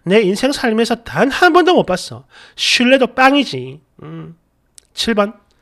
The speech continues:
남편이 맨날 져주니까 지가 갑인 줄 알다.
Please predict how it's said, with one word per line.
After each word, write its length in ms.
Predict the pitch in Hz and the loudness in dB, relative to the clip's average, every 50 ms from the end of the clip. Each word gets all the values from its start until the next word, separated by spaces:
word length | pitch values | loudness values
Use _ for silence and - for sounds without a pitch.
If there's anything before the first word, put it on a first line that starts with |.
| _ _ _ _ _ _ _ _ _ | _ _ _ _ _ _ _ _ _
남편이 440 | _ 135 165 233 262 226 247 247 247 | _ 4 6 6 6 6 4 4 4
맨날 260 | 208 202 226 247 262 | 4 4 4 4 2
져주니까 880 | 202 - 180 175 240 254 254 233 240 233 247 262 254 226 185 131 110 104 - | 2 2 -2 -2 -2 -2 -2 0 2 4 4 6 6 6 4 4 0 -6 -6
지가 260 | - - 165 170 220 | -6 -6 0 0 0
갑인 360 | 220 - 196 233 254 262 247 | 2 6 4 4 4 2 -2
줄 140 | 220 240 220 | -2 0 2
알다. 600 | 196 185 190 185 214 208 208 196 175 131 113 - | 2 2 2 2 0 2 2 2 0 -2 -4 -10